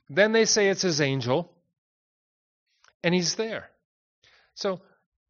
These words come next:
d-, don't come down on ourselves, right, so hard, like, "Oh, I don't pray as I ought to." These are all the things that we need to learn. We don't know what God, what God desires to do until we seek him for what he desires to do. I mean,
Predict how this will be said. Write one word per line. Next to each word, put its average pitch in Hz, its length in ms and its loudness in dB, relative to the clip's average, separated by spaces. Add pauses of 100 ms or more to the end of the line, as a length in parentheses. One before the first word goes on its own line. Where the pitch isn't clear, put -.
(140)
d-, - 160 -18
don't 254 220 0
come 277 220 -6
down 190 260 -2
on 185 120 -2
ourselves, 175 600 -2
right, 175 260 0 (240)
so 165 220 -2
hard, 160 280 -2
like, 143 220 -2
"Oh, 110 240 -8 (420)
I 135 140 0
don't 147 260 2
pray 147 280 -2
as 131 160 -4
I 127 120 -2
ought 127 240 -6
to." 123 200 -8 (840)
These 190 260 -2
are 180 140 2
all 160 280 -4
the 196 120 -8
things 185 320 -6
that 170 140 -4
we 156 120 -6
need 156 200 -6
to 156 100 -8
learn. 156 200 -6 (280)
We 226 140 0
don't 269 200 4
know 185 120 6
what 156 180 2
God, 135 340 0 (380)
what 151 180 -6
God 147 280 -2
desires 135 540 -4
to 147 80 -10
do 139 200 -4
until 143 300 -6
we 139 140 -6
seek - 380 -2
him 151 320 -6 (240)
for - 160 0
what 156 200 4
he 165 80 4
desires 165 560 -2
to 220 100 -6
do. 226 320 -4 (1120)
I - 20 -10
mean, 160 180 -2